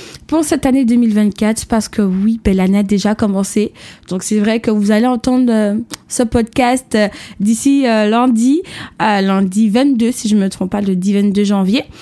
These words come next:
Donc, on est déjà bien entré en deux mille vingt-quatre.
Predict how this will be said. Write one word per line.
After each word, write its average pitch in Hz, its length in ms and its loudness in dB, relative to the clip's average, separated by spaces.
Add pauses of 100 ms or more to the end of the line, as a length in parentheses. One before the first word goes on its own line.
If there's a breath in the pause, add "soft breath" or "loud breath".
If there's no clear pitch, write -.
(240 loud breath)
Donc, 233 260 0
on 208 80 2
est 180 140 0
déjà 214 720 2 (160)
bien 208 320 2
entré 202 320 -2
en 202 80 0
deux 185 140 0
mille 180 160 0
vingt-quatre. 170 480 -2